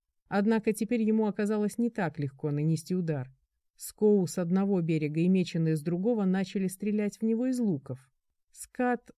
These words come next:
взмыл вверх, уворачиваясь от стрел,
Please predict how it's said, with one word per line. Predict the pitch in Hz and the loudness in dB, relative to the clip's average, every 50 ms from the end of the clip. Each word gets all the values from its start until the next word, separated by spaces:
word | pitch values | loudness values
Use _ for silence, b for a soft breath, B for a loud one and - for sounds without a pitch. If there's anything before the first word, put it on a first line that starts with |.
| _ _ - | _ _ -6
взмыл | 185 180 185 202 226 247 269 262 233 208 196 | -6 -4 0 2 2 4 4 4 4 4 2
вверх, | 180 175 185 220 277 302 285 - - - - | 2 0 0 0 0 0 0 -2 -6 -12 -8
уворачиваясь | - 240 226 240 247 254 247 226 - - 240 226 233 226 233 - | -6 -2 -2 0 0 0 0 -2 -2 -2 0 2 2 2 2 0
от | 226 214 - | -4 -6 -6
стрел, | - - _ 226 220 214 208 202 202 | -14 -6 _ 0 0 2 0 0 -2